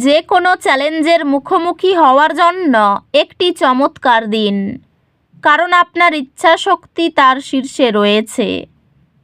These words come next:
শিক্ষামূলক প্রচেষ্টা ফলপ্রসূ হবে।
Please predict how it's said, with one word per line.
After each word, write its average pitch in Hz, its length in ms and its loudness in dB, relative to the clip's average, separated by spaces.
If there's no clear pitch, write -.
শিক্ষামূলক 349 800 -2
প্রচেষ্টা 277 680 0
ফলপ্রসূ 254 840 -2
হবে। 190 400 0